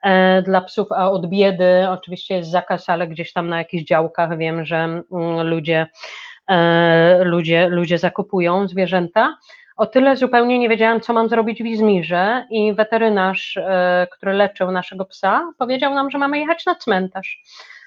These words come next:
E, chodziło, ja, mm, się bardzo zdziwiłam, e, ale on mi powiedział, że mam jechać na zwykły cmentarz Ornek Koi, to jest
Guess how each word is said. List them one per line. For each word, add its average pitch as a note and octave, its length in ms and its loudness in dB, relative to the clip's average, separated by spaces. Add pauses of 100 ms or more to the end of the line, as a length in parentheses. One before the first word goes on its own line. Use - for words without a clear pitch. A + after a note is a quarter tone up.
(160)
E, G#3+ 440 6
chodziło, C4+ 480 6
ja, A#3+ 220 4
mm, A#3+ 680 -2
się A3 160 -4
bardzo A#3 240 2
zdziwiłam, G3+ 680 0
e, A#3 140 -8
ale A3 640 4
on B3+ 180 0
mi A#3 120 -4
powiedział, A3 500 2
że G#3+ 140 0
mam G#3 180 0
jechać G#3+ 280 0
na A3+ 100 2
zwykły A3 360 0
cmentarz G3+ 720 0
Ornek G3 380 0
Koi, G3 260 2
to G3+ 60 -2
jest F#3 160 -6